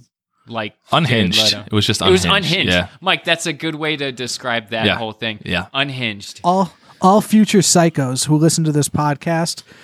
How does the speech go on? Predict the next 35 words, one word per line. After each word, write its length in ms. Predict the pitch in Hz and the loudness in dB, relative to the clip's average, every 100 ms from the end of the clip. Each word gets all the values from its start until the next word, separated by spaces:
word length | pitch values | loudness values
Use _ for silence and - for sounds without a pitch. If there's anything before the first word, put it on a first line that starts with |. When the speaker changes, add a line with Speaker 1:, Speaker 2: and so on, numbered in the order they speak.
| - - | -20 -2
Speaker 3:
can 160 | 208 | 0
one 100 | 202 | 2
of 60 | 233 | 2
you 140 | 262 | 2
just, 280 | 202 185 170 | 2 2 2
like, 220 | 190 160 135 | 2 0 0
go 180 | 143 | 0
into 160 | 160 165 | 2 0
public 380 | - 151 170 139 | -2 -2 -2 -2
dressed 360 | 139 139 - | -4 -4 0
up 200 | 151 147 | 0 0
like, 320 | 147 135 131 143 | -2 -2 -2 -4
uh, 140 | 127 | -4
Jack 300 | 123 151 151 | 2 2 2
Nicholson's 540 | 143 127 160 - 165 - | 0 2 2 4 2 2
Joker? 480 | 185 165 - 175 175 - - 135 | 0 0 0 -4 -6 -8 -16 -6
Speaker 1:
Mm-hmm. 320 | 143 151 160 - _ | -2 -2 -6 -12 _
Come 160 | 240 | -2
Speaker 3:
<laughs> 180 | 220 143 120 | 0 2 2
Because 260 | 113 110 110 | 2 0 -2
Speaker 1:
on. 140 | 123 - - - - - - _ | -6 -10 -8 -12 -12 -20 -20 _
Or 180 | 247 285 | 0 2
Tommy 280 | - 381 302 | -2 2 2
Speaker 3:
that's 180 | 254 | 0
Speaker 1:
Lee 60 | 254 | -2
Speaker 3:
delightful. 380 | 277 262 262 233 | 0 2 2 4
Speaker 1:
Jones. 80 | 202 | 4
Speaker 3:
You 60 | |
know, 80 | 220 | 6
we 100 | 233 | 4
Speaker 2:
Yeah. 80 | 285 | 2
Speaker 3:
did. 140 | - 107 _ _ _ _ _ _ _ _ _ _ _ _ _ | -2 -10 _ _ _ _ _ _ _ _ _ _ _ _ _
That's 200 | 165 156 | -8 -6
Two-Face. 600 | - 143 131 113 123 - - _ - | -4 -4 -4 -8 -8 -10 -12 _ -12
Speaker 2:
Oh. 400 | 98 85 80 | -8 -6 -6